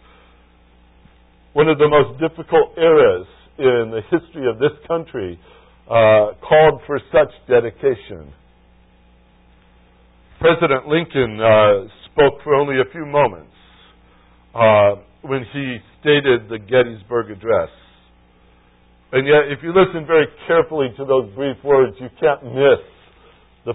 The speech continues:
passion and the intensity of the dedication that he referred to. He said, "Fourscore and seven years ago, our fathers brought forth on this continent a new nation, conceived in liberty and dedicated to the proposition that all men are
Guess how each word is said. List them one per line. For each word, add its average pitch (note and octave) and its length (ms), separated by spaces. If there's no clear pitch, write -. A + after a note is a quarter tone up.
passion B2+ 580
and G2 120
the A2 100
intensity G#2 720
of G2 140
the A2 80
dedication B2 880
that A2+ 260
he C3+ 80
referred C3 640
to. F#2+ 240
He D3 200
said, D#3 240
"Fourscore E3+ 640
and C3 200
seven D#3 260
years D3 300
ago, C#3+ 160
our C3+ 380
fathers D3 500
brought C3 360
forth D#3+ 360
on B2+ 220
this C3 160
continent D3+ 560
a D#3 60
new D3+ 180
nation, G#2 500
conceived F3 440
in D#3+ 160
liberty D#3 480
and A2 160
dedicated B2 800
to D3+ 80
the B2 180
proposition D#3+ 720
that A#2+ 160
all D3 320
men C#3+ 400
are C#3 280